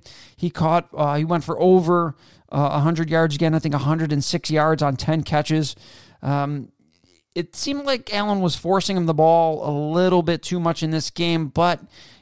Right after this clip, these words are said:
you know, when you have one of your top two, one of your top two wide receivers out in John Brown,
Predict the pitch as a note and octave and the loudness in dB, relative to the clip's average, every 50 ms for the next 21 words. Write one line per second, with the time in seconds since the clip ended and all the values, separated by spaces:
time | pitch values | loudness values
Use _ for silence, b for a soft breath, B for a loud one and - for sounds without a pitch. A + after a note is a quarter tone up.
0 | B B C#3+ D#3+ E3+ E3 D#3+ D#3 D#3+ E3 E3 D#3 D3+ D#3+ E3 E3 E3+ E3+ E3 D#3 | B B -4 0 0 0 0 0 -2 -2 -2 -2 -2 -2 -2 -2 -2 -2 -2 0
1 | D3 D#3+ E3+ E3+ D#3+ D#3 D#3+ D3+ - - D#3+ E3 D#3+ - _ _ _ - - G#3 | 0 -2 -2 -2 -2 -4 -4 -6 -4 -4 -4 -4 -6 -8 _ _ _ -6 -2 -2
2 | A3+ A3 F#3+ E3+ - - _ _ _ _ _ _ _ - F#3+ A3+ A#3 G#3 F#3 - | 0 0 -2 -4 -10 -16 _ _ _ _ _ _ _ -2 0 2 2 2 0 0
3 | - D#3+ D#3+ - - F3+ E3 D#3 D#3+ D#3 C#3+ D3 - - D#3 D3+ D3+ C#3+ - - | 0 -2 -2 0 -2 -2 2 2 2 2 2 -2 -2 -2 0 0 0 -2 -2 0
4 | E3 E3+ D#3+ - - - F#3 F3+ F3 D#3+ C#3 D#3 D3+ D3+ D3+ D3+ C#3 E3 E3 E3+ | 0 0 0 -2 -4 0 0 2 2 2 2 2 2 2 0 0 0 2 2 2
5 | E3 E3 D#3+ | 2 0 0